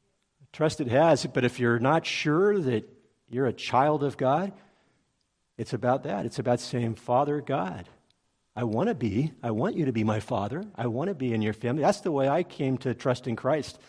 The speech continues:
as a teenager. Growing up in a church family, but then as a teenager,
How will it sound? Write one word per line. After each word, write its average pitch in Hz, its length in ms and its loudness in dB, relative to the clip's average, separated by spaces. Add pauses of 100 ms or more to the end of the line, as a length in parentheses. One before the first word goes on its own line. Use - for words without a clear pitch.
(400)
as 113 160 2
a 107 60 -2
teenager. 117 680 -2 (320)
Growing 127 300 0
up 127 100 -2
in 117 80 -2
a 104 60 -2
church 180 300 -4
family, 107 400 0
but 101 120 -6
then 135 140 -2
as 120 100 -2
a 110 80 -4
teenager, 107 640 -2